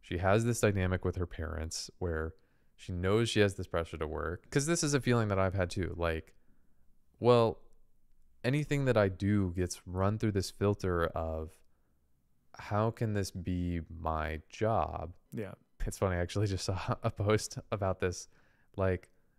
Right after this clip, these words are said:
Speaker 1: "Other Americans, do you all feel the pressure to monetize your hobbies?"
Speaker 2: Oh, so I think you and I have talked about, uh, one of my favorite hobbies is shooting film photography,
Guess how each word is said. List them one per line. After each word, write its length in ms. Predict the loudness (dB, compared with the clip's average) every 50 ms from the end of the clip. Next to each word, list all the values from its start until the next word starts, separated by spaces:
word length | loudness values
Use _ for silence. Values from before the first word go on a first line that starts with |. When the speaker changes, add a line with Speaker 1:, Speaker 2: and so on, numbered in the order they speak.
| _ _ _ _ _ _
Speaker 1:
"Other 240 | 2 4 4 4 2
Americans, 640 | 2 2 2 2 0 0 0 -2 -2 -2 -4 -6 -8
do 140 | -6 -4 -2
you 120 | 0 0
all 140 | 0 -2 -4
feel 520 | -6 -2 0 2 4 4 4 2 2 0
the 140 | -2 -4 -6
pressure 580 | -8 -6 -2 0 2 2 2 0 0 0 0 0
to 120 | -2 -4
monetize 800 | -6 -6 -6 -6 -6 -6 -6 -6 -4 -2 0 0 0 0 -2 -6
your 100 | -8 -10
hobbies?" 760 | -6 -4 -2 -2 -2 -2 -4 -4 -4 -4 -6 -6 -8 -10 -12 4 8
Speaker 2:
Oh, 140 | 10 10 10
so 260 | 10 10 10 10 10 10
I 100 | 6 4
think 160 | 4 4 6
you 100 | 6 8
and 80 | 8 10
I 60 | 8
have 100 | 8 8
talked 260 | 6 6 6 6 4
about, 460 | 2 4 6 8 8 8 6 4 0 -4 _ _ _
uh, 320 | 4 6 6 6 4 2 -2 0
one 180 | 0 2 4
of 60 | 6
my 140 | 6 4 4
favorite 520 | 4 0 -2 4 8 8 8 8 6 2 4
hobbies 520 | 6 6 6 6 4 0 -2 -4 -8 -14 -10 -6
is 240 | -4 -4 -2 -4
shooting 340 | -4 0 0 2 2 2 0 0
film 220 | 0 0 0 0
photography, 640 | -2 0 0 2 2 0 -2 -6 -10 -12 -12 -12